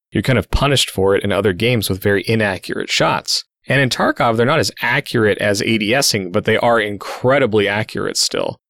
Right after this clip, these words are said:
I would say that the, the best way that I've found to learn how to do it is to use the laser sights. You know, you can get really cheap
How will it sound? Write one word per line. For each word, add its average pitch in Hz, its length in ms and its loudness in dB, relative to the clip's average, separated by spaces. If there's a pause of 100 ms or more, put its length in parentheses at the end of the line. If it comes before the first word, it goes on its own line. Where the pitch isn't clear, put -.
(180)
I 127 140 2
would 151 180 4
say 156 360 2
that 123 320 0 (200)
the, 117 400 4
the 104 160 0
best 143 520 -2
way 113 640 2 (200)
that 110 200 2
I've 123 260 0
found 110 380 0
to 120 120 2
learn 104 500 2
how 156 160 0
to 175 100 2
do 160 240 2
it 185 180 0 (240)
is 127 300 2
to - 200 0
use 117 760 2
the 110 100 -2
laser 101 460 0
sights. - 560 -2 (220)
You 113 120 0
know, 123 100 4
you 120 140 2
can 113 140 -6
get 123 160 2
really 110 560 2
cheap 107 460 -2